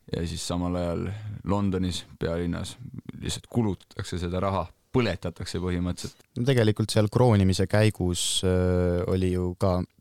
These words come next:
Speaker 2: meeleavaldused täitsa seal rahvamassi s-, lähedal,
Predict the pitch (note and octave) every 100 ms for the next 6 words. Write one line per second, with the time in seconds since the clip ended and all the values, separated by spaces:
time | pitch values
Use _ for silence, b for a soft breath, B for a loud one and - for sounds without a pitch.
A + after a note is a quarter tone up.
0 | - G#2+ A2 F2+ F2+ - F2 F#2 F#2 F2
1 | F2+ F#2+ - F#2 F2+ - F2 F2 F2 F2
2 | F2 F2+ - - F#2+ - - - G2+ G#2+
3 | F2+ F#2 F2+